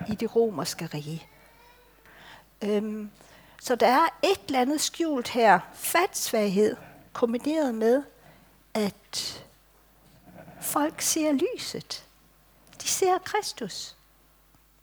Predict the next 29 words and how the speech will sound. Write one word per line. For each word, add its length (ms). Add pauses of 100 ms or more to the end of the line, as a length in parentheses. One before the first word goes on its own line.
(600)
Og 120
det 120
vil 160
vi 80
komme 320
mere 340
ind 140 (120)
på, 400 (400)
øh, 380
netop 440
i 420 (460)
det 80
fa-, 480
sen-, 480 (140)
i 140
det 260
efterfølgende. 680
Først 380
vil 80
jeg 100
sige 240
lidt 240
om 120
det 120
kristne 400
menneskesyn 680
ud 160
fra 180
Paulus. 720